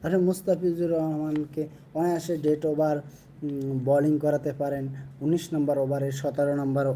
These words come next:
ওভারে এবং মনে করেন দুই এবং চার নম্বর ওভারে, এই চারটা ওভার তাকে দিয়ে আপনি একদম নিশ্চিন্তে কোনো টেনশন মুক্ত ছাড়া আপনি লিটন কুমার দাস সিদ্ধান্ত নিতে পারেন। তারপরে আমি বলবো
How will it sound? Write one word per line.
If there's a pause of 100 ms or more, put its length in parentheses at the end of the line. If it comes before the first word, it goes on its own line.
(120)
ওভারে
এবং
মনে
করেন (1120)
দুই (120)
এবং
চার
নম্বর
ওভারে,
এই
চারটা
ওভার (140)
তাকে
দিয়ে
আপনি (480)
একদম
নিশ্চিন্তে
কোনো
টেনশন
মুক্ত
ছাড়া (580)
আপনি (280)
লিটন
কুমার
দাস
সিদ্ধান্ত
নিতে
পারেন। (1000)
তারপরে
আমি
বলবো